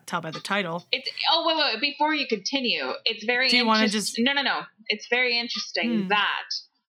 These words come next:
Speaker 2: many of the people that, except for Bob, of course,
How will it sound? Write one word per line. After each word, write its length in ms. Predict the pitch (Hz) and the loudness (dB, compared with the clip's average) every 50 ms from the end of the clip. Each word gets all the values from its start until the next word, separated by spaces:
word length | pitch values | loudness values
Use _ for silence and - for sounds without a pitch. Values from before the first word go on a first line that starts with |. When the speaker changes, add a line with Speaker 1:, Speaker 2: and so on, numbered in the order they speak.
| _ _ _ _ _ _ _ _ _ _ _ _ _ - | _ _ _ _ _ _ _ _ _ _ _ _ _ -6
Speaker 2:
many 360 | 185 190 208 220 240 277 320 | 0 2 2 2 2 2 0
of 100 | 330 330 320 | 0 0 -2
the 80 | 339 339 - | -4 -4 -2
people 300 | 277 247 247 254 240 214 | -2 0 2 2 2 4
that, 260 | 208 196 190 175 - - - - - - | 4 2 2 2 -2 -4 -8 -6 -4 -4
except 460 | - - - - 247 226 220 - - - | -4 -4 -2 0 0 0 0 0 -6 -6
for 180 | - 202 185 165 | -4 -4 -2 0
Bob, 340 | 180 170 160 151 131 123 123 - | 2 2 4 4 2 0 -2 -4
of 60 | 143 - - _ _ | -6 -10 -12 _ _
course, 380 | - 127 - - 101 95 - | -8 -6 -4 -4 -4 -6 -8